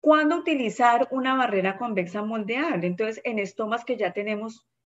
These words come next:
valorados con una fórmula, eh, perdón, con una forma irregular, donde vemos el drenaje lateralizado, ese ángulo de drenaje lateralizado, tiene una facilidad importante que es acomodarse a las irregularidades del abdomen flácido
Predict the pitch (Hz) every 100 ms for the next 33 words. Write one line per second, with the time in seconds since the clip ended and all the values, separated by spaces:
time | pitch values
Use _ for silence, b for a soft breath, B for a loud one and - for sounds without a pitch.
0 | _ 185 202 190 180 175 196 - 233 185
1 | 180 185 220 208 208 208 214 214 - _
2 | - 202 180 - 180 175 190 185 196 220
3 | 208 220 - 220 196 175 175 170 175 208
4 | 277 _ b b b 185 208 185 185 175
5 | 180 214 214 180 180 175 170 170 175 190
6 | 190 196 202 190 175 170 160 - 190 220
7 | 208 190 175 175 190 185 175 170 165 170
8 | 185 190 185 180 170 160 - 175 220 B
9 | B B _ 254 254 254 262 269 269 262
10 | 220 190 175 175 175 226 214 247 233 226
11 | 233 220 185 185 185 220 190 170 175 185
12 | 180 220 220 b b - 185 175 185 175
13 | 175 170 165 170 170 180 220 185 165 165
14 | 180 180 220 196 180 196 196